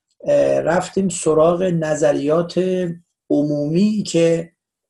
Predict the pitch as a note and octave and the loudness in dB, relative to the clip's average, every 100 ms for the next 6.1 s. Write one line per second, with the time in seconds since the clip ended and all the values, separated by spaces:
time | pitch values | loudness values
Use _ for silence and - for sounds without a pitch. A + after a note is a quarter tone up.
0 | _ C#3+ C#3 C#3 C3+ C#3 C3+ D#3+ D#3+ D3+ | _ 0 2 0 2 0 2 2 0 2
1 | C#3+ C#3 C3+ C#3+ D#3 D#3+ - C#3+ C3+ C3 | 0 2 0 0 -2 -4 -6 -6 -6 -4
2 | D#3 D#3 D#3 B2 _ _ _ _ _ - | -2 -2 -4 -8 _ _ _ _ _ -2
3 | C3+ D3 D#3 D3+ C#3 - C#3 C3+ C3+ A2 | 0 2 0 -4 -4 -2 -2 -2 -4 -6
4 | - _ _ _ _ - C#3 C3+ B2+ B2 | -14 _ _ _ _ -2 0 0 -2 -4
5 | B2 A#2+ A#2+ C3 B2+ B2+ B2+ C3 B2+ B2+ | -10 -8 -6 -2 -2 -4 -6 -6 -6 -10